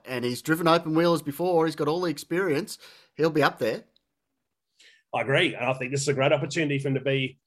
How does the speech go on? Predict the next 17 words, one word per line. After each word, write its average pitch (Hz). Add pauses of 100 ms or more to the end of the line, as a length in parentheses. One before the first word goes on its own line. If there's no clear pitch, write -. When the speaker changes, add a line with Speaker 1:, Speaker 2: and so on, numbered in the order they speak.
(160)
Speaker 2:
back 139
in -
the 135
open 135
wheeler 135
as 131
well. 156
And, 139 (120)
and 165
hasn't 220
he 196
had 196
a 170
turnaround 151
in 143
fortunes? 143
He, 165